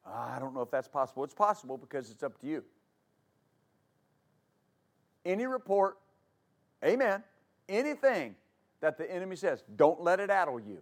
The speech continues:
Anything that you hear. Pastor Michelle and I like to watch this show, uh, uh, when it's on every year,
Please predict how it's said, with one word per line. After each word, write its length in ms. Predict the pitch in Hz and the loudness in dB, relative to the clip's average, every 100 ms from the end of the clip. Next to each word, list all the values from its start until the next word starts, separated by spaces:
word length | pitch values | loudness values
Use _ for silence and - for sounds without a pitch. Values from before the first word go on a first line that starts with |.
| _ _ _ _ _ _ _ _ _ _ 151 | _ _ _ _ _ _ _ _ _ _ -4
Anything 420 | 151 156 190 180 | -4 -4 -6 -8
that 100 | 180 | -10
you 160 | 202 196 | -8 -4
hear. 320 | 190 110 - _ _ _ _ _ _ _ _ _ _ _ _ _ _ _ _ _ _ | -2 -4 -8 _ _ _ _ _ _ _ _ _ _ _ _ _ _ _ _ _ _
Pastor 320 | 190 180 - | 0 0 -2
Michelle 260 | 147 180 170 | -10 -4 -2
and 80 | 156 | 0
I 80 | 139 | 0
like 240 | 139 131 | 0 -2
to 60 | 127 | 0
watch 320 | 135 131 - | 0 0 -6
this 320 | 127 113 - _ | -10 -10 -16 _
show, 420 | - 139 131 110 _ _ _ _ _ _ - | -6 0 0 -2 _ _ _ _ _ _ -8
uh, 240 | 120 104 95 _ _ _ _ | -4 -4 -8 _ _ _ _
uh, 200 | 110 104 - | -6 -6 -8
when 160 | 120 131 | -10 -10
it's 160 | 113 127 | -6 -4
on 240 | 127 113 | -4 -6
every 260 | 135 123 127 | -6 -6 -4
year, 200 | 120 | -6